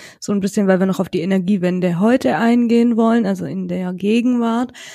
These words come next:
Vielleicht dazu dann eben die Frage, wie bedingt sich denn sozialer Wandel und Veränderung der Energiewirtschaft jetzt aus deinen Studien heraus erstmal? Wir kommen dann gleich noch zur Gegenwart.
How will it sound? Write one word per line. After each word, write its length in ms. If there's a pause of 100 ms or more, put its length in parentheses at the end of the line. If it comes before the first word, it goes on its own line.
(140)
Vielleicht 400
dazu 260
dann 340
eben 300
die 100
Frage, 380
wie 140
bedingt 480
sich 100
denn 160
sozialer 540
Wandel 300
und 160
Veränderung 580
der 180
Energiewirtschaft 1000
jetzt 380
aus 300
deinen 480
Studien 680
heraus 540
erstmal? 640
Wir 80
kommen 280
dann 180
gleich 320
noch 120
zur 160
Gegenwart. 560